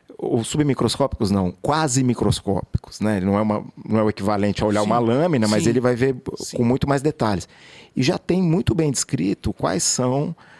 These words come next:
Speaker 1: alterações, ah, morfológicas, ou seja, qual é a cara de um tumor me-, maligno, qual a cara de um tumor benigno, quais características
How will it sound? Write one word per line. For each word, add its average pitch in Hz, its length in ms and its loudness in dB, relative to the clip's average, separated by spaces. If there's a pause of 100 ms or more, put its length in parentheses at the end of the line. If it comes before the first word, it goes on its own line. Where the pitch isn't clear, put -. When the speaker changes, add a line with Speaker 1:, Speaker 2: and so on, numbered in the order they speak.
(160)
Speaker 1:
alterações, 110 1120 0 (560)
ah, 95 540 -2
morfológicas, 107 1120 0
ou 101 60 0
seja, 92 260 0
qual 127 180 0
é 131 60 0
a 113 60 -2
cara 123 500 0
de 107 60 0
um 110 80 2
tumor 104 380 2
me-, 95 260 0
maligno, 104 580 0
qual 110 180 0
a 98 60 -2
cara 104 260 -2
de 98 80 -2
um 95 40 -2
tumor 98 260 0
benigno, 101 400 2
quais 117 240 -2
características 113 1200 -2